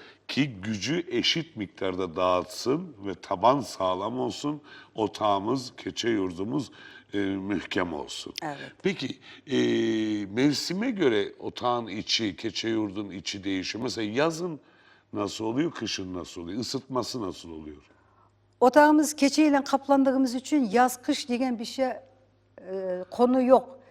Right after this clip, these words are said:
Speaker 2: Çünkü keçenin hususu klima konusu, hus-, hususunu taşıyor. Zaten klimanın hususunu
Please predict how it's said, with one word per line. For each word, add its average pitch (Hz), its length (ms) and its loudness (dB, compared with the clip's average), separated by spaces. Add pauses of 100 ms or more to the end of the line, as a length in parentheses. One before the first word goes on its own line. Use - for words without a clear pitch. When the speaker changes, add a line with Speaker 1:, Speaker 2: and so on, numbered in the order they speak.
Speaker 2:
Çünkü 254 240 2
keçenin 254 460 2
hususu 254 600 -2 (1200)
klima 302 460 10
konusu, - 380 -4 (100)
hus-, - 360 -8
hususunu 196 540 -4
taşıyor. 170 400 -6 (220)
Zaten 254 340 4
klimanın 277 440 8
hususunu 294 600 2